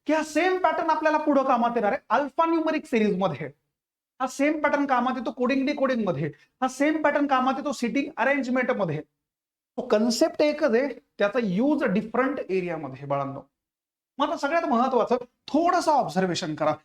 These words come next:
सर, काय ऑब्झर्वेशन करायचं? एकदम छोटंसं ऑब्झर्वेशन. तुम्ही जरा विचार करा, तुम्हाला असं नाही का वाटत, रांगेमध्ये जेवढेही लोक बसलेले आहेत, तर प्रत्येकाला दोन दोन नंबर मिळतायत? पहा बरं का, रांगेत बसलेल्या प्रत्येकाला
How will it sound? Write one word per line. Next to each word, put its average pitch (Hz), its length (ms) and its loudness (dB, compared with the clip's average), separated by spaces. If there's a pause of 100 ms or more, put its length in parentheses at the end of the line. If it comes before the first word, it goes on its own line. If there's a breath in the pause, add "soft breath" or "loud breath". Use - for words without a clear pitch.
(120)
सर, 277 180 0
काय 269 200 2
ऑब्झर्वेशन 226 520 0
करायचं? 214 340 0
एकदम 214 400 0
छोटंसं 180 440 0
ऑब्झर्वेशन. 147 800 -6 (1120)
तुम्ही 277 140 2
जरा 285 120 4
विचार 233 340 2
करा, 175 220 2
तुम्हाला 247 600 0
असं 262 160 0
नाही 302 140 2
का 220 60 0
वाटत, 202 380 0 (560)
रांगेमध्ये 220 800 2
जेवढेही 190 720 2
लोक 262 240 0
बसलेले 185 460 0
आहेत, 165 280 0 (100)
तर 254 80 -4
प्रत्येकाला 254 600 -4
दोन 214 320 2
दोन 240 160 4
नंबर 240 260 4
मिळतायत? 233 400 0 (560)
पहा 208 140 2
बरं 240 160 2
का, 247 100 -8 (640)
रांगेत 202 560 0
बसलेल्या 208 600 2
प्रत्येकाला 196 680 0